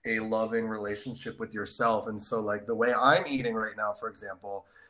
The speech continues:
definitely is better for me, for my digestion, for my, um, the way I feel when I wake up in the morning. Um, so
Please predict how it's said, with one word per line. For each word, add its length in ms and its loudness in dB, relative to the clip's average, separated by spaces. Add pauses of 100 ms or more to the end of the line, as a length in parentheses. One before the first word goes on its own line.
(500)
definitely 480 10
is 100 8
better 340 12
for 200 4
me, 220 -8
for 100 4
my 160 12
digestion, 760 6
for 140 2
my, 180 6 (220)
um, 540 -4
the 120 -2
way 220 6
I 100 4
feel 360 4
when 100 6
I 60 2
wake 260 0
up 200 0
in 60 6
the 80 2
morning. 400 -8 (600)
Um, 640 4
so 640 4